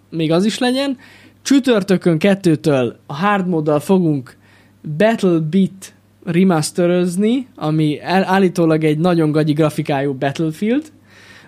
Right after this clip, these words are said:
Úgyhogy ezt fogjuk a hard móddal nyomatni, Danával, Nessájjal és E-Hunterrel. Öm, és még majd meglátjuk, mi lesz a héten. A lényeg az, hogy amúgy minden nap lesz stream, tudom, hogy nincs beírva a menetrendbe, de kettőtől lesz minden nap.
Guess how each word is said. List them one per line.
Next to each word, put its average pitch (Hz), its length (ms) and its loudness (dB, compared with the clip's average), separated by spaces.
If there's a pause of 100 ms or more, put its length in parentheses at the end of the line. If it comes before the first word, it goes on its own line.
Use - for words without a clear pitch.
(120)
Úgyhogy 175 160 -2
ezt 180 140 0
fogjuk 151 220 0
a 151 60 0 (140)
hard 143 360 -2
móddal 135 280 -4
nyomatni, 160 440 0
Danával, 151 560 0
Nessájjal 143 460 -2
és 123 160 -4
E-Hunterrel. 233 800 0 (520)
Öm, 170 600 0 (220)
és 226 140 -2
még 349 140 6
majd 403 120 2
meglátjuk, 214 460 0
mi 180 60 4
lesz 147 200 0
a 156 40 0
héten. 135 380 -4
A 190 100 -4
lényeg 240 340 2
az, 220 300 0
hogy 180 160 -2
amúgy 196 220 4
minden 220 320 4
nap 190 220 2
lesz 160 200 0
stream, 196 320 0
tudom, 190 180 2
hogy 170 100 0
nincs 175 140 0
beírva 156 240 2
a 135 40 -2
menetrendbe, 196 500 -2
de 147 100 0
kettőtől 131 520 -2
lesz 131 200 -2
minden 123 320 -6
nap. 120 180 -8